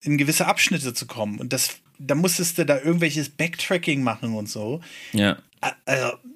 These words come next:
Speaker 1: nee, das war irgendwie eigenartig und, äh, ja, nee, nee, also das war absolut nicht mein Fall. Ähm, New Super Mario Bros.,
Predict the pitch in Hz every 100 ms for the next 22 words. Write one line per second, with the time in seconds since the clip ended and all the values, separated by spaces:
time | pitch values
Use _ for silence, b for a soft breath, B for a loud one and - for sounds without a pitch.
0 | - 143 135 127 127 127 127 127 123 -
1 | 127 123 123 120 120 110 110 117 113 107
2 | 110 120 113 110 - 120 113 110 110 110
3 | - 113 110 107 107 - 113 101 104 107
4 | 104 - - 139 143 131 127 131 147 165
5 | 147 147 180 175 135 139 - 147 135 127
6 | 120 113 117 120 131 B B B B -
7 | 127 127 120 120 120 - 131 143 165 151
8 | 143 131 135 139 123 123 127 123 120 -